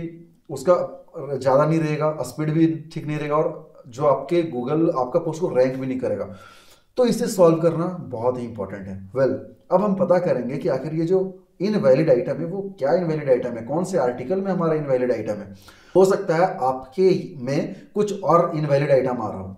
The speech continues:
तो आपको वहां पे click करना है। मेरे में unparseable structure डेटा आ रहा है तो मैं यहाँ पे click करता हूँ। अभी यहाँ पे most important चीज़ यहाँ पे आप देखो, वन critical issue लिखा हुआ है। अभी यहाँ पे आप देखो, जो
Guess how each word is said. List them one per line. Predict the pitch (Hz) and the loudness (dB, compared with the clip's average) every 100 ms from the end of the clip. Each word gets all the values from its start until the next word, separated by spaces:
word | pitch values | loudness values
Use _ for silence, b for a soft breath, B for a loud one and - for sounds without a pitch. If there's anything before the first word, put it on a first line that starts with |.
| - | -2
तो | |
आपको | 143 135 190 | 0 0 0
वहां | 151 135 | 0 -2
पे | 135 | -4
click | 123 117 | -6 -4
करना | 110 101 | -6 -6
है। | 104 | -4
मेरे | 135 170 | 0 2
में | 196 | 2
unparseable | 180 160 147 147 151 | -2 -2 -2 -2 -6
structure | 147 175 - | -6 -8 -6
डेटा | 143 | -2
आ | 131 | -2
रहा | 135 147 | 0 -2
है | 165 | -2
तो | |
मैं | 151 | -4
यहाँ | 135 131 | -6 -8
पे | - | -8
click | 120 110 | -8 -6
करता | 113 107 | -6 -6
हूँ। | 135 - b b b b b b | -8 -10 b b b b b b
अभी | 147 180 233 | 0 2 2
यहाँ | 220 | 2
पे | 220 190 | 0 0
most | 143 180 185 | 2 0 -2
important | 160 156 160 | -2 0 0
चीज़ | 160 165 160 131 | -2 -2 -2 -4
यहाँ | 123 127 | -8 -2
पे | 135 | 0
आप | 117 | 0
देखो, | 120 113 | -4 -6
वन | 107 156 175 - | 0 0 0 -4
critical | 127 127 143 131 | -4 -4 -4 -4
issue | 123 117 | -4 -8
लिखा | 107 104 | -8 -8
हुआ | 98 | -8
है। | 95 - - | -8 -12 -10
अभी | 123 160 | -4 0
यहाँ | 165 143 | 0 0
पे | - 135 | 0 0
आप | 120 | 0
देखो, | 113 107 98 95 B B B B B | -2 -6 -8 -10 B B B B B
जो | 151 | -2